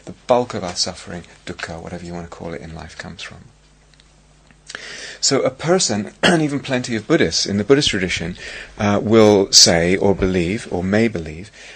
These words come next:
uh, awareness is the only thing, it's the one thing, uh, that's real. It's the one thing that has inherent existence. And that can be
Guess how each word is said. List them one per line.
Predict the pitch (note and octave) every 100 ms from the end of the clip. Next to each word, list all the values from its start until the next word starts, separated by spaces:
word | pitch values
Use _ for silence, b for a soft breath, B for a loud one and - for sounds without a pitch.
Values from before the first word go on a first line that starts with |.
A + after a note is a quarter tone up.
| B
uh, | A2+ A2+
awareness | B2 D3+ G3+ F#3 D3+
is | C3+
the | - A#2+
only | E3 F3+ G3
thing, | - G2
it's | D2 -
the | A#2+
one | C#3+ E3 F3+
thing, | F3 - G2 F2 G2 B B B B B -
uh, | G2 G2
that's | G#2 A2 G#2
real. | G2+ G#2 F#2 D2+ C#2+ _ _ B -
It's | G#2
the | -
one | A#2 C3+ E3
thing | D#3 B2+ G#2+
that | G2+
has | G#2 G2+
inherent | G2 F2+ F#2 F2+
existence. | F2+ E2+ - - -
And | B2+
that | -
can | A#2+ A2+
be | A2 G#2+ -